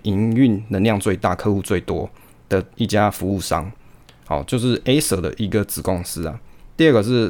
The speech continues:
立端，立端科技呢，它是创立于一九八六年，是全球网络运算平台的领导品牌。那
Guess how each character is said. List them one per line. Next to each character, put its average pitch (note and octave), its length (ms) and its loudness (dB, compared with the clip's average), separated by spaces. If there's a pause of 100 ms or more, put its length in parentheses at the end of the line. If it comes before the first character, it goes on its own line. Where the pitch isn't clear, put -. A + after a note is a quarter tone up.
立 C3+ 160 4
端， G2+ 300 2
立 C3+ 100 6
端 C3 140 4
科 A#2+ 160 2
技 G#2+ 180 0
呢， F#2+ 240 -2 (220)
它 A2 120 0
是 A2 140 -2
创 A2 220 0
立 G#2 80 2
于 F#2+ 100 -2
一 G#2 240 -4
九 - 260 -6
八 F#2+ 180 0
六 E2 180 0
年， D#2+ 200 -8 (480)
是 B2+ 180 0
全 A2 140 0
球 G#2+ 140 4
网 G2+ 180 2
络 A2 260 0
运 B2 140 2
算 G#2 160 0
平 F#2 160 -4
台 E2 200 -4
的 D2+ 200 -8 (260)
领 G#2 120 0
导 G2+ 100 4
品 F2+ 220 -4 (140)
牌。 - 280 -8 (440)
那 G#2+ 340 0